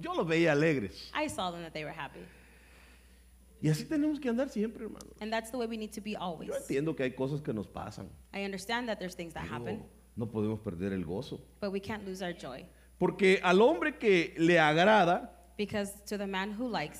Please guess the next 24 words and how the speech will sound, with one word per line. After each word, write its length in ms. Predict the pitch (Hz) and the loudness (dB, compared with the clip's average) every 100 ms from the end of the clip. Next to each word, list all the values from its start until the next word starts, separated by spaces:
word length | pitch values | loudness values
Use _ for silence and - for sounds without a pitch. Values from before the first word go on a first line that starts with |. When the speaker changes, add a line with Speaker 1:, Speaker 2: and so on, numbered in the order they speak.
| - | -12
Speaker 1:
Dios 420 | 107 190 240 285 | 4 8 8 8
le 160 | 226 180 | 4 6
da 200 | 214 254 | 6 6
sabiduría, 720 | 170 123 120 143 196 160 - | 4 2 4 4 4 2 0
Speaker 2:
God 220 | 196 185 185 | -4 -4 -4
gives 200 | 185 - | -8 -8
him 160 | 190 214 | -6 -4
wisdom. 320 | 247 - - | -6 -8 -6
Speaker 1:
le 100 | 107 | 0
da 160 | 120 151 | 2 4
conocimiento 880 | 202 202 208 277 277 262 254 208 202 | 6 6 6 6 8 6 4 -2 -6
Speaker 2:
He 80 | 190 | -6
gives 240 | 185 180 | -6 -6
him 140 | 170 | -8
knowledge. 280 | 165 160 208 | -8 -8 0
Speaker 1:
y 160 | 269 240 | 4 6
le 200 | 202 180 | 8 8
da 180 | 202 240 | 8 8
alegría. 720 | 226 214 285 339 294 156 - | 8 6 6 6 6 4 -2
Speaker 2:
And 120 | 208 | -6
he 100 | 202 | -6
gives 240 | 214 208 214 | -6 -8 -8
him 80 | |
happiness. 460 | 202 226 226 180 | -6 -8 -8 -10